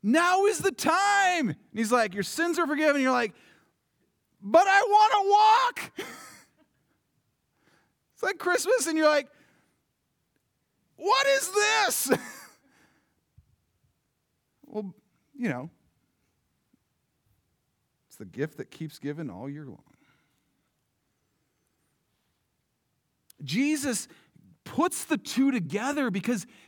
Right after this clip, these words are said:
yes, he is about the forgiveness of sins. When, but we have so misunderstood that in, in this, this way that, that perverts it into something that is so less than.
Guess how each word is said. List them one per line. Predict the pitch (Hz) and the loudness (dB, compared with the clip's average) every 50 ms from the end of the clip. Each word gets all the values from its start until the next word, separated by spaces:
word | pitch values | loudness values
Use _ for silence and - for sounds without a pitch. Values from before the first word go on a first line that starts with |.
| _ - | _ -8
yes, | 147 151 190 294 311 311 - - - - - - _ _ | -4 0 0 2 2 0 -2 -6 -10 -12 -14 -18 _ _
he | - - 240 | -6 -4 -4
is | 247 226 220 180 240 | -2 -2 -2 -2 -2
about | 202 156 - 247 240 254 277 277 - | -2 -2 -2 0 0 2 0 0 -2
the | 262 214 | -6 -8
forgiveness | - 247 220 214 262 269 254 254 - 254 | -6 -6 -4 -2 -2 -2 -2 -2 -4 -4
of | 226 | -8
sins. | - - - 269 262 262 254 240 214 156 - - _ _ _ _ | -8 -6 -4 -2 -2 -2 -2 -2 -4 -6 -8 -14 _ _ _ _
When, | - 202 214 226 - - _ _ - | -4 -2 -2 -2 -4 -10 _ _ -6
but | 185 226 208 - | -6 -6 -4 -2
we | 240 247 254 | -2 0 0
have | 233 202 | 0 0
so | - - - - - 302 277 277 277 277 | -2 -6 -8 -4 -2 0 0 2 2 2
misunderstood | 262 247 220 - - - 214 233 240 220 190 - - - - - _ - 254 269 277 254 | 0 0 -2 -2 -6 -8 -6 -4 -4 -4 -4 -6 -8 -12 -14 -14 _ -8 -6 -6 -4 -2
that | 240 233 214 196 175 160 - | -2 -2 0 -2 -4 -6 -8
in, | - 185 202 190 | -10 -10 -10 -8
in | 160 214 214 214 | -8 -6 -4 -2
this, | 208 180 - - 139 165 - _ _ _ _ _ _ _ _ | -2 -4 -4 -8 -14 -18 -20 _ _ _ _ _ _ _ _
this | - 190 180 - - | -4 -4 -4 -4 -4
way | 190 175 220 240 254 262 262 262 | -4 -2 0 0 2 0 0 0
that, | 233 202 - - - _ _ _ _ _ _ _ _ | -2 -4 -6 -8 -20 _ _ _ _ _ _ _ _
that | 151 160 196 - - - | -4 -4 -4 -4 -8 -6
perverts | - 214 214 180 160 190 233 277 285 - - | -2 -2 0 0 2 0 0 0 -2 -2 -2
it | 269 233 - | -2 -2 -2
into | - 202 214 214 - - 220 | -2 -4 -4 -4 -4 -4 -6
something | 180 - - 254 247 240 - 247 226 220 | -6 -2 -2 -2 -2 -2 -2 -4 -2 -2
that | 208 208 202 - _ _ _ _ _ _ _ _ _ _ _ _ - | -4 -6 -6 -8 _ _ _ _ _ _ _ _ _ _ _ _ -6
is | 208 190 | -4 -4
so | - - - - 294 285 330 320 | -4 -4 0 2 2 2 2 2
less | 277 233 254 269 262 - - | 0 0 -2 -2 -2 -4 -6
than. | - 208 190 160 131 113 87 73 | -6 -6 -6 -6 -8 -10 -14 -20